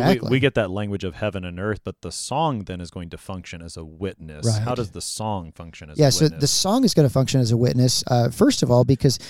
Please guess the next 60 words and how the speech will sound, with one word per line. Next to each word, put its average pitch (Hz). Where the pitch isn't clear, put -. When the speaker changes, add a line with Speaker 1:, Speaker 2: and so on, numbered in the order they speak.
Speaker 1:
it's 156
gonna 285
be 262
written 143
on 143
their 120
hearts. -
I 131
mean, 135
this 190
is 262
something 147
that 120
they 143
are 139
going 139
to 131
learn 127
by 135
heart. -
Uh, 135
and 160
I, 147
I 156
always 175
have, 135
uh, 120
you 135
know, 123
people 120
that 120
are 110
kinda 135
surprised, 113
you 127
know, 120
in, 113
you 120
know, 101
maybe 117
in 110
confirmation 113
class 113
or 117
in, 113
uh, 110
New 117
Testament 113
at, 113
uh, 110
Faith 117
High 113
School, 113
when 117
I 117
talk 120
about 113
the 110
fact -
that, -